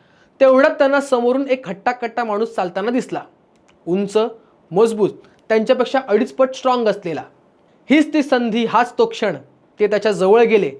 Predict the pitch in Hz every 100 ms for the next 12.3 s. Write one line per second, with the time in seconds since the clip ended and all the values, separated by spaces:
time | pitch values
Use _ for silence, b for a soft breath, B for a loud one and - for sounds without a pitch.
0 | B B - 285 240 240 294 320 294 285
1 | 240 233 285 - 247 240 220 180 156 131
2 | - _ _ _ _ _ _ 180 180 214
3 | 220 196 180 196 214 208 185 151 - _
4 | _ b b b b - 285 269 320 349
5 | 285 254 294 294 254 254 240 254 226 190
6 | 226 226 247 - 240 277 277 269 240 262
7 | 269 269 320 320 247 - 196 190 190 B
8 | 208 262 247 214 240 240 196 196 226 277
9 | 208 202 175 175 143 - _ _ B B
10 | - 269 247 311 349 302 302 247 - 185
11 | 190 240 220 202 262 - 262 262 330 294
12 | 311 226 165